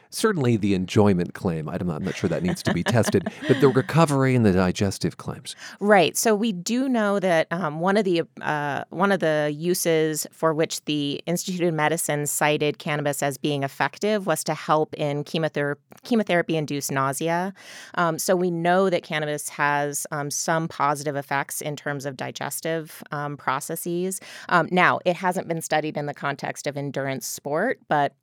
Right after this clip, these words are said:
Speaker 2: you know, you could make the association that if it helps with nausea in one circumstance, it probably helps in the other. With regard to recovery, um, we know that, um, both T H C and C B D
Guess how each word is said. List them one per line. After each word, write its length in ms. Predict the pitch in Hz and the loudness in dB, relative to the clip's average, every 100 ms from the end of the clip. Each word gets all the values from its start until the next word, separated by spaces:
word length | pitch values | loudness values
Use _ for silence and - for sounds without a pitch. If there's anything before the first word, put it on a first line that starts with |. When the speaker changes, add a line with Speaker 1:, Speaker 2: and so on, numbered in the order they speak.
| _ - | _ -8
Speaker 2:
you 120 | 151 | -6
know, 80 | 135 | -4
you 140 | 139 | -4
could 140 | 151 151 | -4 -2
make 180 | 147 - | -2 -2
the 120 | 143 | -2
association 640 | - 151 - 202 208 170 | 0 -2 4 4 6 2
that 100 | 156 | -2
if 140 | 147 151 | -2 -4
it 80 | 156 | -2
helps 400 | 156 151 - - | 0 0 -4 -6
with 220 | 139 143 | -6 -2
nausea 360 | 147 143 143 143 | -2 -2 0 -2
in 120 | 139 | -2
one 220 | 151 156 | -4 -4
circumstance, 640 | - 147 151 147 143 139 - | -2 -4 -4 -6 -6 -8 -8
it 80 | |
probably 300 | - 135 139 | -2 -2 -2
helps 280 | 143 - - | -6 -8 -6
in 80 | 143 | -6
the 140 | 143 | -4
other. 320 | 147 151 143 139 - - - - - - | -2 -2 -2 -4 -12 -20 -20 -20 -2 4
With 180 | 226 | 4
regard 400 | 226 214 226 233 | 4 4 4 4
to 100 | 226 | 0
recovery, 880 | 196 175 - 277 220 170 156 151 151 | -4 -6 -2 -2 0 0 0 0 -2
um, 400 | 165 156 147 156 | -2 0 -2 -2
we 140 | 175 | -2
know 260 | 170 165 165 | 2 2 2
that, 480 | 156 147 147 - - 160 | 2 2 2 -2 -6 -4
um, 220 | 151 151 | -4 -2
both 320 | 196 202 220 | 4 4 2
T 220 | - 190 | 0 -2
H 120 | 156 | -2
C 140 | - 151 | -2 -2
and 120 | 147 | -2
C 160 | - 156 | -4 -2
B 140 | 147 | -2
D 340 | 139 143 143 | -2 -2 -4